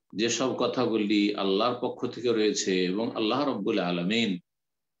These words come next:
সেগুলিকে বহাল রাখতে চেয়েছেন, সেগুলি সত্যায়ন করেছে যে এগুলি আল্লাহ রব্বুলের পক্ষ থেকে,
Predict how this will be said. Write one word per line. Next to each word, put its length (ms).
সেগুলিকে 680
বহাল 380
রাখতে 300
চেয়েছেন, 600
সেগুলি 340
সত্যায়ন 480
করেছে 400
যে 140
এগুলি 420
আল্লাহ 260
রব্বুলের 480
পক্ষ 260
থেকে, 460